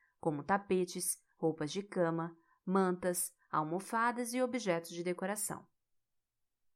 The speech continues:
Cinco, madeira e mármore é outra combinação para ficar de olho. Mais uma vez, entre as tendências de arquitetura e decoração para dois mil e vinte e três,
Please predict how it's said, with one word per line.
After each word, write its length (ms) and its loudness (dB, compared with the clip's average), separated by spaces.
Cinco, 720 -2
madeira 600 4
e 100 0
mármore 540 0
é 120 0
outra 380 0
combinação 680 -4
para 160 -4
ficar 400 -2
de 140 -6
olho. 280 -2
Mais 400 2
uma 200 0
vez, 340 2
entre 220 0
as 100 -4
tendências 580 -2
de 80 0
arquitetura 600 -4
e 40 -4
decoração 640 -2
para 180 -6
dois 240 -8
mil 140 -4
e 60 -6
vinte 220 -8
e 40 -18
três, 400 -4